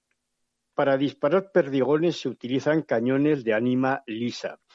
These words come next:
salvo los cañones estriados que se utilizan en disparos a corta distancia para hacer que el plomeo sea más dispersante, por ejemplo, en escopetas becaderas.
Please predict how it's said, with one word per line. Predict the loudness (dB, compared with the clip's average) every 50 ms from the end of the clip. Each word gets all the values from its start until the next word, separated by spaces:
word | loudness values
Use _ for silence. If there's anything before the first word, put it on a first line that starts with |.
| -20 _ _ _ _
salvo | -18 -12 -2 0 2 4 4 2 2 2 2 2 4 4 6 6 4 4 4
los | 2 0 0 0 0 0 0 -2 -6 -8 -18 -16 -10 -10 -10 -10 _
cañones | -4 -2 0 2 2 2 2 0 0 -2
estriados | -4 -4 -4 _ -8 -4 0 4 4 4 4 4 2 0 -2 -8 -18 _ _ _ _ _ _ _ -4
que | -4 -4
se | -2 -4 -6
utilizan | -6 -4 -6 -2 0 0 0 2 2 2 2 2
en | 0 -2
disparos | -4 -6 -10 -10 _ -2 0 0 0 0 0
a | -4 -6 -4
corta | -2 -2 -2 -2 0 0 2 2
distancia | 2 0 -4 -4 -2 0 0 0 0 -2 -2 2 2 2 2
para | 0 -2 -2 -2 -2 -4
hacer | -4 -2 -2 -2 -2 -2
que | -4 -4
el | -4 -6
plomeo | _ -6 -4 -2 -2 -2 0 0 0 2 2 0 0
sea | -2 -4 -4 -2 -2 -2
más | -2 -2 -4 -4 -4
dispersante, | -6 -14 -14 _ -10 -10 -10 -6 -2 -2 -2 -2 -2 -4 -10 -12 _ _ _ _ _ _ _ _ _
por | -8 -8 -8 -8
ejemplo, | -8 -8 -10 -10 -8 -2 2 2 2 4 2
en | 2 0 -2 -2 -6
escopetas | -8 -10 -8 -10 -10 -6 -6 -6 -4 -2 -4 -4 -4
becaderas. | -6 -8 -8 -6 -6 -4 -2 -2 -2 -2 -4 -10 -12 -16 -20 _